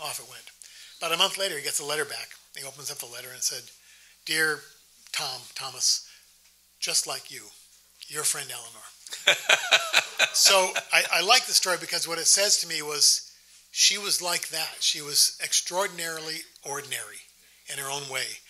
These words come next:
She, there was no, I mean, she, we went to Hyde Park with her one time, and she gave us sort of the Cook's tour, and we're walking all over the place, and she's telling us about this and about that. And my dad says to her, "Mama, you remember the time when I was ten?"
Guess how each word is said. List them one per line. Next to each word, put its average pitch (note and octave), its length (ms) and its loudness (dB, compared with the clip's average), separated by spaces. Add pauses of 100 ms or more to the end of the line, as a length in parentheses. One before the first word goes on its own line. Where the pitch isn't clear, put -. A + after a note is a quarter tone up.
(120)
She, - 160 -2
there D3+ 80 -4
was C#3 160 -8
no, F3 160 -4
I D3 40 -6
mean, D3+ 100 -8
she, G3+ 200 4 (100)
we F3+ 80 -8
went F#3+ 180 -4
to F3 80 -2
Hyde D3+ 180 0
Park D#3 260 -6
with C3+ 120 -8
her C3 80 -10
one C3 160 -12
time, C3 220 -8
and C3 80 -10
she C3+ 160 -4 (280)
gave D3+ 180 -4
us C#3 80 8
sort D#3 140 6
of C#3+ 80 -2
the C3 120 -6
Cook's - 220 0
tour, D3 360 -6 (420)
and D3 80 -10
we're C#3+ 100 -6
walking D#3+ 300 -2
all D3+ 160 -2
over D3+ 140 -8
the D3 60 -10
place, C3 300 0
and D3 100 -2
she's - 140 2
telling D3+ 260 -4
us C3+ 140 0
about C3+ 180 -12
this C#3+ 200 6
and D3 100 -2
about B2 140 -10
that. C#3+ 140 -4
And C#3+ 80 -14
my C3+ 80 -8
dad C#3+ 280 -4
says C#3 220 -2
to D3+ 100 -4
her, C3+ 60 -10
"Mama, D#3+ 320 -8 (260)
you D#3+ 80 -18
remember A#3 200 0
the A3 100 -2
time G3 260 -2
when E3+ 140 -8
I E3 100 -4
was E3+ 220 0
ten?" F3 320 0